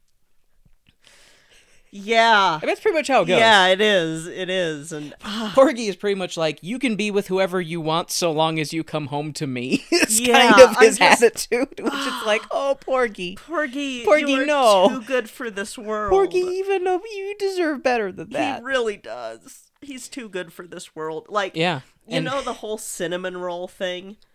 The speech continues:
Speaker 1: Underneath that, it should be, example, porgy.
Speaker 2: You know, I think a good way to say that, like, <laughs> is just refer to someone as a porgy. "Oh, they're a porgy." And you'd be like,
Speaker 1: Mm-hmm.
Speaker 2: just a big, uh, a sweet person, you know?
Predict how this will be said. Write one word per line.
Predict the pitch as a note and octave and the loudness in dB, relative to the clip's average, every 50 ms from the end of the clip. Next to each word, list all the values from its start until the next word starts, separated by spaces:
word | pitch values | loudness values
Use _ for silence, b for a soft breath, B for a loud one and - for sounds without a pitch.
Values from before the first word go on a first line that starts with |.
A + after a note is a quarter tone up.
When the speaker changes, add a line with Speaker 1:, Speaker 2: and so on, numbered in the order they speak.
| _ _ _ _ _ _ _ _ _ _ _ _ _ _ _ _ - | _ _ _ _ _ _ _ _ _ _ _ _ _ _ _ _ -8
Speaker 1:
Underneath | A#3+ B3 C4 C4 C4 A#3 G#3+ G3+ G3+ - - _ | -6 -6 -4 -4 -4 -4 -4 -6 -8 -10 -10 _
that, | - F3 D#3+ D#3+ D3 | -6 -4 -4 -4 -6
it | D3 - - | -8 -12 -16
should | - D3+ D#3+ - | -14 -14 -12 -10
be, | F3 D#3+ D#3+ E3 - _ _ | -10 -10 -10 -12 -16 _ _
example, | - G3+ F3+ E3+ A3 A3+ A#3 A#3 - - G2+ - _ _ _ _ _ - | -10 -10 -8 -8 -8 -8 -8 -10 -14 -16 -20 -20 _ _ _ _ _ -12
porgy. | - C#4+ B3 A#3+ G3+ E3 D#3+ A#2+ G2+ C3+ _ | -6 -4 -4 -4 -4 -6 -10 -14 -16 -16 _
Speaker 2:
You | - G3+ G#3 G#3 | -6 -2 -2 0
know, | G3+ G3+ G3+ G3 | 0 0 -2 -2
I | E3+ F#3 | -2 -2
think | - G3+ F#3+ | -2 -2 -4
a | D#3+ | -4
good | C#3 C3+ - D#3 E3 E3+ D3+ | -4 -4 -2 0 0 0 2
way | E3 D#3+ | 2 2
to | D3 C#3+ | 2 0
say | - - - D3+ D3 | -2 -2 -2 -2 0
that, | C#3 C3 B2+ B2 C3 | 0 0 -2 -2 -2
like, | C3 B2+ A#2+ A2+ C3+ D#3+ F3 - - | -4 -6 -6 -6 -8 -8 -10 -10 -12
<laughs> | D#3+ - - | -12 -10 -10
is | - F3+ - - - - | -8 -8 -10 -12 -14 -14
just | - D#3+ - - | -16 -12 -8 -8
refer | D#3 - E3+ D#3+ | -8 -6 -6 -8
to | D3+ D3 | -6 -6
someone | - E3 D3 D3 C#3+ | -6 -6 -6 -6 -8
as | C3+ C3+ | -8 -10
a | - | -10
porgy. | - D#3 D3+ D3 D3 G3 A#3 - | -8 -6 -6 -6 -6 -8 -6 -4
"Oh, | C4+ C4 B3+ B3+ | -2 0 0 0
they're | D4 F4 F4+ D#4 | 0 -2 -2 -4
a | |
porgy." | A#3+ _ - F3+ D#3+ C#3+ B2 A#2 B2+ G#2+ G#2+ G#2 A#2 B2+ | -6 _ -6 -6 -4 -4 -6 -8 -8 -12 -12 -12 -14 -14
And | - D#3 C#3+ | -12 -10 -8
you'd | D3+ C4 | -6 -6
be | B3+ | -4
like, | D3+ D#3+ D#3 - | -2 -2 -2 -2
Speaker 1:
Mm-hmm. | |
Speaker 2:
just | - D3+ - E3+ | -4 -6 -6 -6
a | |
big, | D3 C#3 - F3+ E3+ D#3 D3 - - E3 | -8 -6 -2 -2 -2 -2 -4 -10 -8 -6
uh, | E3 D#3 A#2 | -4 -2 -2
a | D3+ | -4
sweet | C#3+ - - - E3+ F3 D#3+ - _ _ - | -4 -6 -8 -8 -6 -6 -8 -8 _ _ -8
person, | - E3 D3 C3+ - B2+ A2 G2 A2 | -6 -4 -4 -4 -4 -8 -10 -8 -8
you | A#2 A#2+ | -8 -6
know? | B2 B2 B2 B2 B2+ | -6 -6 -6 -8 -10